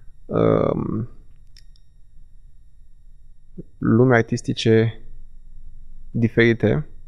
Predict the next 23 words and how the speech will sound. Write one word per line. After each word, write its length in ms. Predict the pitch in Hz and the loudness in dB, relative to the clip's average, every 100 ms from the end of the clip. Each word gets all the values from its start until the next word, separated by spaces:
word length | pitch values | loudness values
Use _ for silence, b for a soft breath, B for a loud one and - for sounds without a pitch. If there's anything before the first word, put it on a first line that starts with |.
| - | -8
dar 280 | 110 120 123 120 | 6 8 8 4
în 80 | 120 | 2
momentul 280 | 117 123 135 | 4 4 2
în 60 | |
care 360 | 127 127 123 120 | 4 6 6 8
A 120 | 127 | 8
I-ul 340 | 120 113 120 - | 8 4 -2 -12
se, 480 | - 120 117 113 - - | -2 4 6 6 0 -6
uh, 480 | - 120 117 117 - - | -2 2 4 2 2 -2
va 640 | 113 117 113 113 113 - - | 0 4 6 4 0 -6 -10
uni 580 | - 117 117 123 117 117 - - | 0 4 6 4 2 -2 -8 -6
sau 180 | 113 | 0
aceste 400 | 120 - 123 117 - - - - | 2 2 2 2 0 -16 -18 -16
mai 140 | - 113 | 0 4
multe 460 | 117 120 113 113 - - - - - - - | 4 4 2 0 -4 -18 -14 -12 -10 -8 -8
direcții 540 | - 110 120 120 117 113 | -4 6 8 8 4 -2
se 140 | - | 2
vor 180 | 113 117 | 6 8
uni 280 | 110 107 139 | 8 6 4
și 140 | - | 2
va 120 | 117 107 | 2 6
deveni 320 | 107 110 117 | 6 6 6
un 180 | 113 | 6